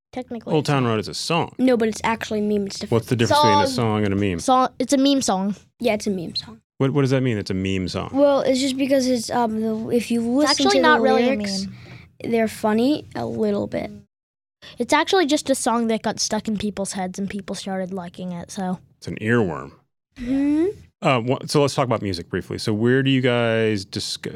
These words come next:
Speaker 2: Jonah, sit still for a second. That'll work better. Uh, where do you guys listen to music? Where do you learn about music? Actually, start with that.
Speaker 1: Spotify.
Speaker 2: You, s-,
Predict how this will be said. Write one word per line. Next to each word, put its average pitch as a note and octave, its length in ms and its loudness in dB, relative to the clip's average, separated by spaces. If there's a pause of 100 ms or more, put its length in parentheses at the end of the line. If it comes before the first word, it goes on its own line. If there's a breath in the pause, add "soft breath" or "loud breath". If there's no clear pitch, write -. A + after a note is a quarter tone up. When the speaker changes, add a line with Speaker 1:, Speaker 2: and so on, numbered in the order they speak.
Speaker 2:
Jonah, B2 300 0
sit - 300 -2
still F#2 600 -2
for G#2 160 -8
a G2 40 -6
second. F#2+ 380 -8
That'll F#2 200 -8
work F2 180 -10
better. F#2 200 -8 (420 loud breath)
Uh, A#2+ 300 0
where A#2 260 2
do C3 60 0
you D3 80 0
guys A#2+ 260 0
listen A2 440 -2
to G2 60 -2
music? F2+ 320 -4
Where G2+ 100 -2
do A2+ 60 2
you A#2+ 100 2
learn G#2+ 320 2
about E2+ 200 -4
music? F2 300 -12
Actually, - 260 -10
start A#3 200 2
with G#3 100 -6
that. A3 240 -2
Speaker 1:
Spotify. - 40 -16 (240)
Speaker 2:
You, A#2 220 -4
s-, - 200 -12